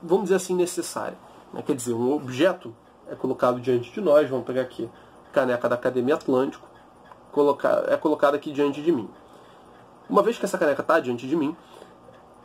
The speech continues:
isso dispara todo um processo cognitivo que se dá de uma maneira, de uma maneira bastante natural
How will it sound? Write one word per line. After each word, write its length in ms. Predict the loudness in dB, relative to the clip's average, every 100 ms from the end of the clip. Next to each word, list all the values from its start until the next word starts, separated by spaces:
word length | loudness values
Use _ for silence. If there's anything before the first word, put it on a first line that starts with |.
| -20 -20 -20 -6
isso 420 | -6 -2 0 0 -4 -14
dispara 720 | -8 -6 -6 0 0 0 -2 -4
todo 180 | -4 -4
um 60 |
processo 520 | -6 -8 -6 -6 -6 -4
cognitivo 720 | -6 -4 -4 -4 -6 -6 -8 -20 -20 -20 -20 -20
que 340 | -12 -2 -2 -2
se 200 | -6 -2
dá 180 | 0 0
de 100 | 0
uma 100 | 2
maneira, 500 | 2 4 2 2 0 -8 -20 -20 -20 -20 -20 -20 -20 -20 -20 -16
de 140 | 0
uma 80 | 4
maneira 280 | 6 4 4
bastante 440 | 2 2 -2 2
natural 500 | 2 2 2 0 -2